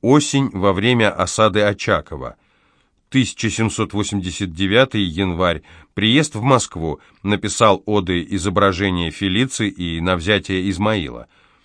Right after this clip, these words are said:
Тысяча семьсот девяносто первый. Знакомство с Карамзиным и Дмитриевым, участие в журнале «Карамзина», «Московский журнал».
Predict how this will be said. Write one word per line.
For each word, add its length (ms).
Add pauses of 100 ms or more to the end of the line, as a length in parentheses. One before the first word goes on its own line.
(520)
Тысяча 420
семьсот 500
девяносто 560
первый. 480 (460)
Знакомство 720
с 100
Карамзиным 680
и 220
Дмитриевым, 800 (220)
участие 580
в 80
журнале 420
«Карамзина», 680
«Московский 520
журнал». 500